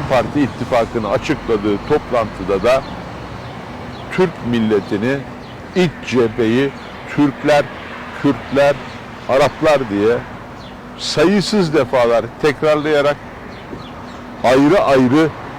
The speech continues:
cephelere böldü. Şundan eminim.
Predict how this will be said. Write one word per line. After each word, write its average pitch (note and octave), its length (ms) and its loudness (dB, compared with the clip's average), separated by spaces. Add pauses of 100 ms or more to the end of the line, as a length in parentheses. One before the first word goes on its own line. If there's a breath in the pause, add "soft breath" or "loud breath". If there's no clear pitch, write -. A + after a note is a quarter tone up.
(240)
cephelere A#2 640 2
böldü. F2+ 360 -2 (2250)
Şundan C#3 320 2
eminim. G#2+ 300 -2